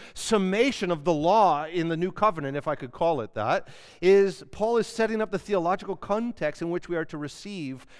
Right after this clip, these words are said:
the coming exhortations. This is the safeguard against legalism and moralism. As I said, we do not do these things to become right with God. We do these things because we are right with God.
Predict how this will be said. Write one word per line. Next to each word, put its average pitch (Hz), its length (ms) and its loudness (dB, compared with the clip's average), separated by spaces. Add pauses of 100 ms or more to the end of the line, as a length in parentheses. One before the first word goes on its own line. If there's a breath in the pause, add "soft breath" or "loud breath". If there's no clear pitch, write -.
(140 loud breath)
the - 80 -8
coming 156 360 -4
exhortations. 135 1200 -10 (800)
This 156 140 -14
is 165 80 -16
the 170 80 -10
safeguard 139 560 -6
against 127 260 -12
legalism 127 600 -6
and 117 100 -8
moralism. 101 760 -10 (520 soft breath)
As 127 160 -4
I 180 60 -2
said, 190 320 -2
we 131 100 -6
do 135 80 -8
not 156 180 -4
do 165 140 -2
these 160 220 -6
things 160 300 -6
to 151 80 -14
become 151 420 -4
right 175 260 0
with 123 260 -8
God. 127 400 -6 (280 loud breath)
We 151 100 -4
do 165 180 -4
these 160 220 -6
things 151 260 -8
because 143 400 -6
we 139 260 -8
are 156 520 -2
right 110 320 -6
with 95 240 -14
God. 90 320 -18